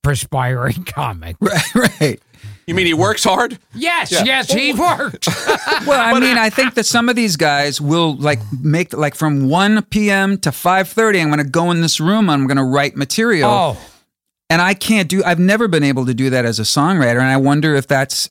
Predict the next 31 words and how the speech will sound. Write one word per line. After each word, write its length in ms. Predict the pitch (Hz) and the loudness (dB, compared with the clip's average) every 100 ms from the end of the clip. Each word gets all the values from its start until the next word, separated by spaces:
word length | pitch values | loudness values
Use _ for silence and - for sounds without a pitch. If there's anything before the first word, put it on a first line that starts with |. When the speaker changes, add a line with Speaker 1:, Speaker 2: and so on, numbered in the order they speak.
| - | -10
Speaker 2:
uh, 40 | - - | -16 -12
it, 380 | 147 - 160 | -10 -6 -2
it 120 | 175 156 | -2 0
just 180 | 214 | 0
seems 240 | - 240 208 | 2 2 2
like 160 | 190 | 2
it 60 | 170 | 0
would 120 | 160 | -2
just 220 | 165 165 - | -2 -4 -2
be 380 | 160 156 147 - _ _ _ - | 0 0 -2 -8 _ _ _ -2
uninspired. 760 | 165 180 170 - 190 185 - - _ _ - | 2 4 2 2 0 0 -6 -12 _ _ -2
Speaker 1:
Oh, 220 | 214 170 | 0 0
yeah, 440 | 131 185 151 123 113 | 0 0 0 -2 -4
not 340 | 143 190 254 | -2 -2 -2
me. 280 | 208 202 139 | 0 0 0
I 160 | 110 180 | -2 -4
couldn't, 680 | - 180 220 196 220 214 - 175 | -2 -2 -2 -2 -4 -4 -6 -4
I 160 | 165 | -4
couldn't 440 | 175 175 170 160 143 | -2 -2 -2 0 -2
sit 320 | - 156 - | 0 -2 0
down. 420 | 143 131 135 147 | -2 0 0 0
I'd 240 | 147 175 139 | 0 0 0
be, 360 | 165 165 165 | 0 2 2
uh, 380 | 160 160 160 151 143 _ _ _ | 2 2 2 0 -2 _ _ _
I'd 160 | 151 170 | -4 0
be 120 | 196 | -2
turning 440 | - 160 190 185 170 | -2 -2 0 0 0
on 180 | 165 | 0
the 100 | 151 | -2
T 320 | 110 123 160 147 | -2 0 0 2
V. 400 | 131 120 78 | 0 -2 -6